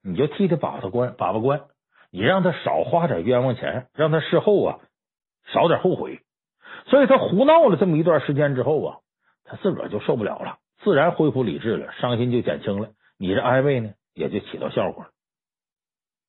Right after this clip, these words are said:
所以你看，咱们刚才给大伙儿说的，他哭的时候你就让他哭，他逃避的时候你就让他逃，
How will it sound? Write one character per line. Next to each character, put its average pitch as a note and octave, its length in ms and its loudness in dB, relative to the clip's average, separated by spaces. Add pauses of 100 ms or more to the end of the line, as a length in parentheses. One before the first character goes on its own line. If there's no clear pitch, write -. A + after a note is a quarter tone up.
(140)
所 G3 140 4
以 A#3+ 60 0
你 C#3+ 100 -2
看， D#3+ 240 -4 (420)
咱 B2+ 140 0
们 D#3+ 80 -2
刚 D#3+ 140 2
才 C#3+ 80 0
给 G#2+ 100 0
大 B2+ 160 0
伙 F2+ 80 0
儿 - 20 -4
说 G2 220 -2
的， G2 140 -6 (1300)
他 A3+ 140 2
哭 D4 240 2
的 C#4 100 6
时 E3 120 2
候 E3 80 4
你 A#2 160 0
就 C#3 100 0
让 D3+ 160 2
他 B2+ 80 0
哭， B2 320 -6 (1080)
他 B3+ 140 2
逃 G#3 280 4
避 D#4+ 160 6
的 F#3+ 80 2
时 C#3+ 80 0
候 G#3+ 80 4
你 D3 100 0
就 D3 120 0
让 F#3+ 160 2
他 D#3 80 2
逃， C3 320 -4